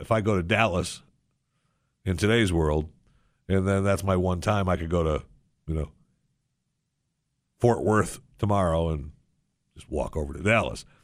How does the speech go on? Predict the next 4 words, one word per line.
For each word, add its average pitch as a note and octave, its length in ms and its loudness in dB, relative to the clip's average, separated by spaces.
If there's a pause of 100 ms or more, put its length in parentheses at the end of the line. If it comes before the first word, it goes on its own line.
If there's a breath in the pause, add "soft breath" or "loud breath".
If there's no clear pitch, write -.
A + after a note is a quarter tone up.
(440 soft breath)
But A2 360 4 (1000)
in F#2 720 0 (960)
time D3 240 2
travel, F2 540 2